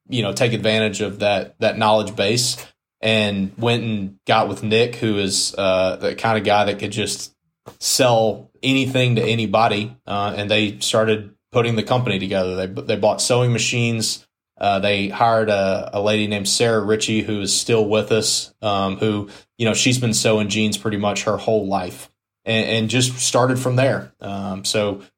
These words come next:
two thousand eleven, the, the company comes into existence. Two thousand twelve, starts sewing blue jeans. And, and as with, you know, most bespoke clothing manufacturers, it was a, it was a slow roll. They, they had to figure some things out.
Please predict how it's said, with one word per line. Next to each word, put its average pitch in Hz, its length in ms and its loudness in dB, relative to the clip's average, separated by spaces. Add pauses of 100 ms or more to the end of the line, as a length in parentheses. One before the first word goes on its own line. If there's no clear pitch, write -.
two 156 100 2
thousand 127 300 4
eleven, 117 440 2
the, 101 360 0
the 104 100 -8
company 110 400 -2
comes 107 640 -2
into 113 220 -4
existence. 127 580 -2
Two - 160 -4
thousand 104 320 2
twelve, 110 560 0 (260)
starts 110 300 2
sewing 110 320 2
blue 107 200 0
jeans. 123 500 0
And, 98 280 -4
and 98 480 -4 (300)
as 120 300 2
with, 110 320 0 (420)
you 110 160 -2
know, 95 140 -4
most 107 600 0 (100)
bespoke 110 520 -2 (260)
clothing 107 460 0
manufacturers, 104 760 -2
it 104 80 0
was 104 140 -4
a, 101 160 0 (100)
it - 40 -4
was 123 140 2
a 110 40 0
slow 117 420 2
roll. 110 500 2
They, 110 260 2
they 107 160 2
had 110 120 2
to 107 60 -6
figure 110 260 0
some 104 200 -4
things 107 300 0
out. 110 360 2